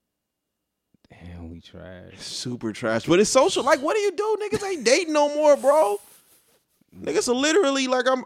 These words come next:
Speaker 2: I'm, nigga, how you doing? I'm waiting five minutes. Good. Wait five minutes. What's your number?"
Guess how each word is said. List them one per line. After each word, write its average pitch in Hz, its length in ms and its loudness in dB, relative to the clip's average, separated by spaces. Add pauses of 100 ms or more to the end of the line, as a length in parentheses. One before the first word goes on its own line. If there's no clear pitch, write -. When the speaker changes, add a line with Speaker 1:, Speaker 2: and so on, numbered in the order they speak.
Speaker 2:
I'm, 233 300 -6
nigga, 247 300 -2
how 233 120 0
you 233 200 -4
doing? 202 420 -2 (540)
I'm 175 80 -8
waiting 170 240 0
five 165 260 0
minutes. 151 300 -6
Good. 139 520 0
Wait 131 240 -2
five 120 260 -2
minutes. 104 360 -10 (720)
What's 147 140 -6
your 143 100 -4
number?" 113 280 -8